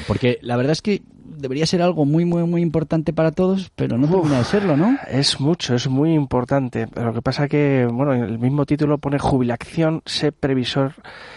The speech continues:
Speaker 2: y disfruta. En España adolecemos un poquito de, de, de poca, somos poco previsores, ¿no?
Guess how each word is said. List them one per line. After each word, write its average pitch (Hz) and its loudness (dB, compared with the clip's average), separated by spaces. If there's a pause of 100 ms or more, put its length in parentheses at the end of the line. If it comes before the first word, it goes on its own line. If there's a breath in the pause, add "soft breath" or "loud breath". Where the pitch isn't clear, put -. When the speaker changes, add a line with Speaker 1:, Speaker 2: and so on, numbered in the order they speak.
(120 loud breath)
Speaker 2:
y 123 0
disfruta. 117 -2 (500 loud breath)
En - -2
España 165 2
adolecemos 143 2
un 139 -4
poquito 127 -2
de, 120 2
de, 101 -6
de 107 -6
poca, - -8 (200)
somos 120 -8
poco 110 -8
previsores, 113 -2
¿no? 117 -2